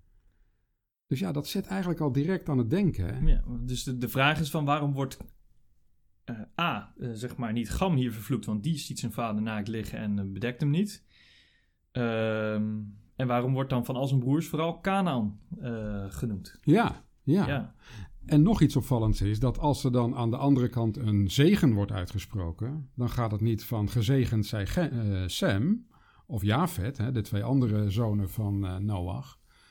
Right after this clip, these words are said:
Speaker 1: Maar dan staat er "geprezen zij de Heer, de God van Sem."
Speaker 2: Oké.
Speaker 1: Dus blijkbaar lijkt er eerder iets te zijn van, nou, alsof dit verhaal wil zeggen, eh, er is er tussen God, de Heer, de God van Israël,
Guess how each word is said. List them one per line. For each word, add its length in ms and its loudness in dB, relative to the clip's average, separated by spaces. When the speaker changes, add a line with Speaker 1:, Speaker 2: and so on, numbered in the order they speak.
Speaker 1:
Maar 240 -2
dan 120 0
staat 320 -4
er 120 0
"geprezen 680 0
zij 480 -2
de 160 0
Heer, 560 6
de 120 -2
God 240 2
van 380 0
Sem." 500 -6
Speaker 2:
Oké. 400 -10
Speaker 1:
Dus 200 0
blijkbaar 420 2
lijkt 260 0
er 120 -2
eerder 300 2
iets 220 -2
te 120 0
zijn 320 2
van, 140 0
nou, 420 -2
alsof 320 -2
dit 180 2
verhaal 340 0
wil 220 0
zeggen, 600 -4
eh, 260 -6
er 60 -4
is 200 -4
er 260 -4
tussen 380 -4
God, 380 0
de 80 -2
Heer, 440 2
de 200 -2
God 280 -4
van 200 -4
Israël, 720 -2